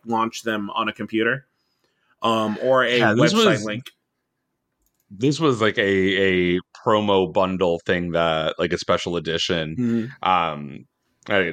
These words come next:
Speaker 2: I have the book from that. It's, it's on my floor. I, I emptied out my filing cabinet onto my floor. I was looking for something a couple of weeks ago. It shows you the, the depression kicks in, and I, I haven't cleaned my fucking office, but, you know,
Speaker 1: <laughs>
Speaker 2: um, mental health,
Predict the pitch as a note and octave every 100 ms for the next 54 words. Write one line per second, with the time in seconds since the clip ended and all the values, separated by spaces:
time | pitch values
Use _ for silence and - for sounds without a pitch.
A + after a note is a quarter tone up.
0 | D#2 - F#2+ G2 F2 F2+ D#2+ F2+ - -
1 | E2+ E2+ F2 G2 F#2+ - G2+ G2 - A2+
2 | G2+ F2+ F#2 F#2 G#2 G2+ - - - A#2+
3 | C3+ C#3 C#3+ C3 G#2+ G2+ F#2+ F2+ F#2+ F#2
4 | G2 F#2+ G2+ G2 A2 A2 - F#2+ F#2+ G#2+
5 | F2 - F#2 F#2+ F2+ F2 F#2+ F#2+ G2+ G2
6 | G2 G2 G2+ F#2+ F#2+ - - - F2+ F#2+
7 | D#2+ E2 - A2 A2+ A#2 A#2 _ - -
8 | - - _ - - C#3 A#2 A2 G2+ F#2+
9 | E2+ - _ - B2 A2+ A2 F#2 G#2 -
10 | F2+ F#2+ G2+ F2+ E2+ E2+ - E2 F2 F2+
11 | D#2+ - F#2 E2+ E2+ E2 E2+ D2 D2+ E2
12 | E2 - - - D#3 C#3+ F#2+ F#2 - -
13 | - - - A#2 A2+ A2 G2 F#2 F2+ F#2+
14 | G2+ _ _ - B2 A#2+ C3+ D3 G#2 -